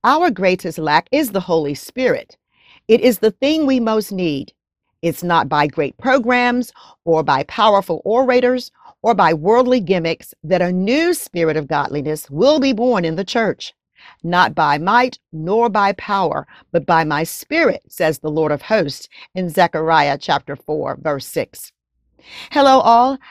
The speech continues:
and welcome to this Friday's A Victorious Life is Yours podcast. Well, we're going to be talking about a subject that is missing in the general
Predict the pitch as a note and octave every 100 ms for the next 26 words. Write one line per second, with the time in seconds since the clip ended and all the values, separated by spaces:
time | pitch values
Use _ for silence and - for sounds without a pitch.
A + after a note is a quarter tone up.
0 | _ E3+ E3 F#3 A3+ C#4+ C#4 - G3+ G3
1 | C#3+ F#3+ G3 - D#3+ D3+ D3+ D#3+ D3 D3+
2 | - _ _ - E3 D#3+ D3 - A#3+ A#3+
3 | B3 A#3+ F3 F3 E3 F3+ D3+ E3 D#3+ -
4 | D3 D3 - - - - - _ _ _
5 | _ _ D3 F3 E3 _ - F#3 D#4 C#4+
6 | C#4+ C4 A3 G#3+ G#3 E3+ F#3 E3+ D#3 D#3
7 | D3+ D3 - D#3+ D3+ D#3 - _ _ -
8 | C#3+ F#3+ F#3+ - A#3 D4 G3+ F3+ D#3+ D3+
9 | D#3+ C#3+ C#3 D3 - - _ G#3 G3+ F3+
10 | D#3 - - F3 F3+ F#3+ F#3 F#3 E3 D#3
11 | D3